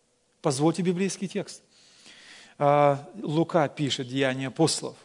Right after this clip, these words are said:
Деяния шестнадцать семь, помните, э, служение Павла вместе с его спутниками. "Дойдя до Миссии", городок был, местность такая, "предприняли идти в Вифинию".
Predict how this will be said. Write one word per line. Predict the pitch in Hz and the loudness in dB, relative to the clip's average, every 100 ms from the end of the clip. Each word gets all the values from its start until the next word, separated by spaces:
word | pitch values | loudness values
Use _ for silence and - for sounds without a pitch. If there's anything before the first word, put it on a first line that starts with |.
| _ _ _ - - | _ _ _ -20 -20
Деяния | - 147 147 139 | -6 0 0 0
шестнадцать | 131 160 - 147 131 - | -2 -2 -4 -6 -6 -10
семь, | - 139 | -8 -6
помните, | 113 156 127 131 | -2 -2 -4 -10
э, | 120 123 127 123 | -8 -6 -6 -6
служение | - 135 135 127 123 | -6 -6 -6 -8 -2
Павла | 156 156 135 | 0 0 -2
вместе | 117 131 127 - - | -8 -10 -10 -12 -12
с | - | -12
его | 120 | -10
спутниками. | 123 - 165 160 147 151 151 - - - - - _ | -10 -6 -4 -4 -4 -4 -4 -10 -16 -20 -20 -20 _
"Дойдя | 151 131 151 139 135 196 240 220 | -2 4 4 4 4 4 6 2
до | 131 170 160 160 | 4 6 6 4
Миссии", | 180 165 220 269 - 165 127 117 - - | -2 2 4 2 -2 -2 -4 -6 -12 0
городок | 147 156 165 | 2 4 4
был, | 135 131 | 0 -2
местность | 160 - 135 - | -2 -2 -8 -10
такая, | - 123 117 - _ _ _ - - _ - | -8 -6 -8 -12 _ _ _ -20 -20 _ 2
"предприняли | 196 190 - 190 226 269 269 285 269 - | 4 4 2 6 6 6 4 2 2 0
идти | 202 180 - 226 247 254 - - | 0 2 0 2 4 2 -4 -4
в | 139 | -2
Вифинию". | 139 196 - 220 208 147 117 | 2 2 2 4 4 4 -4